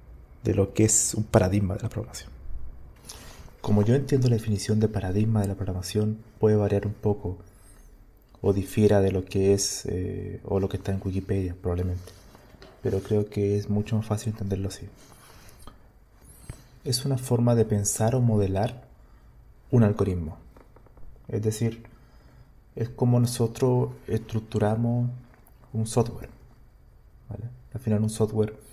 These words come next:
es un conjunto de algoritmos. Entonces, para este podcast hay, primero hay, hay muchos paradigmas de la programación. Al final un paradigma de la programación es una forma de categorizar,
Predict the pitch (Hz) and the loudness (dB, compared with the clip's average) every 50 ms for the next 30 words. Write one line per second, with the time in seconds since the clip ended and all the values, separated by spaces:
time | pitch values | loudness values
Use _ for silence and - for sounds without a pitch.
0 | - - - - - - - - - 127 - - 120 - - 208 208 - - 110 | -20 -20 -20 -20 -20 -20 -18 -10 -6 -4 -4 -2 -2 0 -2 -2 -2 -2 -2 -2
1 | 110 107 - 120 107 101 98 95 101 104 95 87 90 - - - - - - - | -2 0 0 2 2 4 4 4 2 2 0 -2 -6 -12 -16 -20 -20 -20 -20 -20
2 | - - - - - - - - - - - - - - - - - - - - | -20 -20 -20 -20 -20 -20 -20 -20 -20 -20 -20 -20 -20 -20 -20 -20 -20 -20 -20 -20
3 | - - - - - - 113 110 107 - 107 107 107 - - 110 104 101 107 - | -20 -20 -20 -18 -10 -6 -4 -2 0 2 2 2 2 2 0 0 0 0 -2 -8
4 | - - - - - - - - - - - - - - - - - - - - | -14 -20 -20 -20 -20 -20 -18 -18 -18 -18 -20 -20 -20 -20 -18 -18 -18 -18 -18 -18
5 | - - - - - - - - - - - - - - - - - - 120 110 | -18 -18 -18 -18 -20 -20 -20 -20 -20 -20 -20 -18 -18 -18 -18 -2 2 6 6 6
6 | 127 127 - 147 - 135 127 131 - 151 143 139 139 - - - - - - 135 | 6 4 0 -2 -2 -2 -2 0 0 0 0 0 -2 -8 -14 -16 -8 -4 -2 0
7 | 139 139 - - - - - - - - - 139 139 160 185 202 202 196 196 202 | 0 -2 -4 -10 -14 -18 -18 -18 -6 0 2 2 4 6 6 6 6 6 4 2
8 | 156 156 151 151 165 160 - - - - 127 110 90 104 98 82 73 98 101 - | 0 0 0 0 -2 -2 -4 -8 -2 0 2 2 2 2 -2 -4 -6 -8 -10 -10
9 | - - 98 95 - - 90 87 90 - - - 60 - - - - - - - | -8 -8 -8 -8 -8 -8 -8 -8 -8 -8 -10 -10 -12 -14 -16 -18 -18 -18 -18 -18
10 | - - - - - - - - - - - - - - - - - 127 117 - | -18 -18 -18 -18 -20 -20 -20 -20 -20 -20 -20 -20 -20 -18 -12 -8 -6 -4 0 2
11 | 120 127 139 143 135 - 135 123 110 113 120 123 127 123 123 123 123 117 107 107 | 4 4 4 2 0 0 0 2 2 2 2 2 2 2 2 0 2 0 0 0
12 | - - 127 117 117 117 113 113 - 120 117 110 - 120 117 110 113 113 113 113 | 0 0 0 0 0 0 -2 -2 -2 -2 -2 0 0 0 0 2 2 2 2 0
13 | 110 107 107 104 101 98 98 - - - 98 - 101 98 101 98 - - 110 123 | 0 2 4 4 4 4 2 0 -4 -2 -2 0 0 -2 -2 -2 -2 0 0 0
14 | - - - | -2 -4 -10